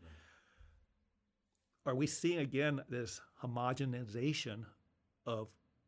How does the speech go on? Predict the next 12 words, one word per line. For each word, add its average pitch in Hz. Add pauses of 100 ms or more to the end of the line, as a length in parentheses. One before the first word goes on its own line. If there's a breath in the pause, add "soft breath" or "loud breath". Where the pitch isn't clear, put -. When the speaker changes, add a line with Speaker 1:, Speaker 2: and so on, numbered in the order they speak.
(280)
Speaker 2:
content, -
of, 113
of 110
music 123 (460)
bec-, 113 (120)
because 117
of 107
the 113
algorithms? 107 (4000 loud breath)
Speaker 1:
I 107
think 165
that, 101